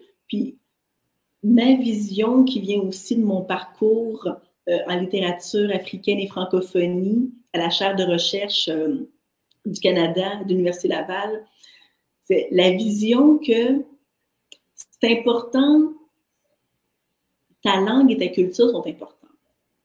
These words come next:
Donc, pour moi, c'était pas un spectacle pour moi, c'est un spectacle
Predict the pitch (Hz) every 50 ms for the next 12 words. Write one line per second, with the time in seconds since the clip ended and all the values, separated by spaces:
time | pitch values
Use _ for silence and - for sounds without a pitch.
0 | _ _ _ _ _ _ _ _ 185 185 196 208 233 233 - - 220 208 208 208
1 | 226 262 311 302 - - 214 220 233 247 262 254 - 190 - - 220 214 - -
2 | - 175 175 175 170 165 165 160 165 - 320 - _ _ _ _ _ _ _ _
3 | _ _ - 302 302 - - - 180 - - - 233 262 285 285